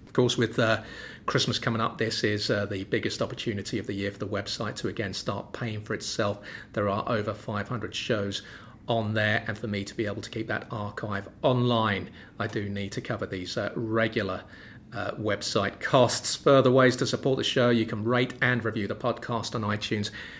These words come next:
That, I always say it, that really is important. Reviews, not just ratings here, not just, you know, tick in four or five stars or however few stars you want to give,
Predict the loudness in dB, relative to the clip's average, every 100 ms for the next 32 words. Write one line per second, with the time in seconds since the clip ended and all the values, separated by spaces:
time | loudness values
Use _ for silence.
0 | -10 2 6 6 4 0 0 0 0 0
1 | 0 2 0 0 0 0 -2 -6 -6 -6
2 | -6 -8 -2 0 2 0 0 -2 4 8
3 | 8 6 2 2 0 4 6 8 4 -2
4 | -2 -4 -4 -2 0 0 0 0 0 -2
5 | -8 -14 -16 -10 2 4 6 4 2 4
6 | 6 8 6 4 0 2 4 2 0 2
7 | 2 4 4 2 2 2 2 2 0 0
8 | 0 2 2 2 2 0 0 0 0 -4
9 | -2 0 0